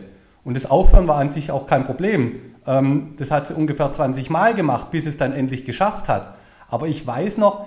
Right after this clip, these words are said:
in der Zeit, als sie eben versucht hat, mit dem Rauchen aufzuhören, das war schon ziemlich hart und hat auch bei uns in der Beziehung immer wieder für Ärger gesorgt. Gibt's da irgendwelche Tipps und Empfehlungen, wie sich der Partner verhalten kann, wenn eben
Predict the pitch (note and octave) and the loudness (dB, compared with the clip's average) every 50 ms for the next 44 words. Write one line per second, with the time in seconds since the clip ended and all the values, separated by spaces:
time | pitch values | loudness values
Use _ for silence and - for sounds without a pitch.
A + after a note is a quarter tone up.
0 | - - - D#3+ D#3 D3+ C#3+ C#3+ - - D3 E3 G3 G#3+ G#3 G3+ - F3 G#3 A#3+ | -16 -16 -8 -4 0 0 0 -2 -4 -6 -4 -4 -4 -4 -6 -8 -8 -8 -6 -6
1 | A#3+ - A3 E3+ E3 D#3+ D3+ D3 - D#3 C#3+ - - D#3 C#3+ - - C3+ B2 - | -8 -8 -10 -8 -6 -4 -4 -4 -4 -4 -6 -6 -6 -8 -8 -4 -4 -4 -4 -4
2 | B2+ - C#3+ C#3 C3+ B2+ B2+ C3 C3 - B2+ - - C#3+ D3 - - - - F#3 | -4 -4 -4 -2 0 0 0 0 0 -4 -6 -4 -4 -4 -4 -4 -6 -6 -6 0
3 | E3 F3+ F3+ F#3 G3 F#3+ - - - - - A2 G#2+ - C#3 C#3 C#3 - F#3+ G#3 | 4 4 4 4 4 -2 -6 -12 -16 -14 -12 -12 -10 -8 -8 -8 -6 -4 -4 -4
4 | G3 - A3+ G#3+ G#3+ G#3+ A3 - - - F#3 F#3+ F#3+ - C#3 C3 C3 C#3+ C#3+ C#3+ | -4 -4 -6 -6 -4 -6 -6 -10 -10 -6 -6 -6 -6 -6 -8 -6 -4 -4 -6 -6
5 | C#3+ C3+ - B2+ A#2 - - C#3 E3 G3+ G3 G#3+ G3+ F#3+ F#3 F#3+ F#3+ - - F3 | -8 -8 -6 -8 -8 -6 -4 -2 -2 -2 -2 -2 -4 -4 -4 -6 -10 -10 -10 -8
6 | F3 F3+ F#3+ F#3 - D3+ D3 E3 D#3 F3+ F3 F#3+ F#3 - - - - C3+ D3+ F3 | -6 -6 -6 -6 -6 -4 -4 -4 -4 -4 -6 -6 -8 -10 -12 -12 -10 -8 -8 -6
7 | E3+ F3 D#3 D3+ - - - G#2 F#2+ F#2+ F#2 - - - - - _ _ _ _ | -8 -8 -10 -10 -10 -8 -6 -6 -6 -6 -8 -12 -18 -20 -20 -20 _ _ _ _
8 | _ _ _ _ _ _ - C#3+ C#3+ - - C3+ B2 - D#3+ D3+ D3 C3+ B2 A2+ | _ _ _ _ _ _ -10 -10 -10 -6 -4 -4 -4 -2 -2 -2 -2 -2 -2 -4
9 | A2+ A#2 A2+ - - - F#3 G#3+ - - - - - F3 D#3+ D3 A#2+ A#2 - - | -6 -8 -10 -12 -10 -8 -8 -8 -6 -10 -14 -12 -8 -6 -4 -4 -4 -6 -8 -8
10 | - A#2+ B2 E3+ G3 A3+ A3+ A3+ A3+ A3 - D3+ D3 D3+ D3 - - - - - | -8 -6 -6 -4 -4 -4 -4 -4 -4 -4 -4 -6 -6 -6 -6 -6 -8 -10 -8 -10
11 | - - - A#2 - - G3+ G#3 G3+ G3+ F#3 E3 F#3 G#3+ - D4 D4 - G#3+ G#3 | -8 -8 -8 -10 -8 -6 -6 -6 -4 -6 -6 -6 -4 -2 -2 -4 -4 -6 -8 -8
12 | - F#3+ F#3 F#3 G3 F#3 E3+ D#3+ D#3+ D3+ C#3 C3+ C3+ B2 - - | -6 -6 -6 -4 -4 -4 -4 -6 -6 -6 -6 -4 -4 -6 -6 -8